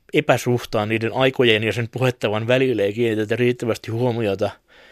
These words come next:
niin, niin se vaikutelma on, on hy-, usein, usein hyvin epävakuuttava. Ja se pe-, nykyinen, nykyinen,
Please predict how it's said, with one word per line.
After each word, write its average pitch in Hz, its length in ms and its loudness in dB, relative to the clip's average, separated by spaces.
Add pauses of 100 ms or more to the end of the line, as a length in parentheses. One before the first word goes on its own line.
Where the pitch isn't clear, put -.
(680)
niin, 110 300 -6 (180)
niin 123 180 -10
se 127 120 -4
vaikutelma 120 640 0
on, 110 80 -6 (100)
on 113 260 -6
hy-, - 200 -12
usein, 123 320 2 (100)
usein 127 280 0
hyvin 123 240 -2
epävakuuttava. 104 1040 0 (120)
Ja 113 140 -8
se 117 140 -2 (100)
pe-, - 160 -4 (180)
nykyinen, 139 540 -4
nykyinen, 151 520 -2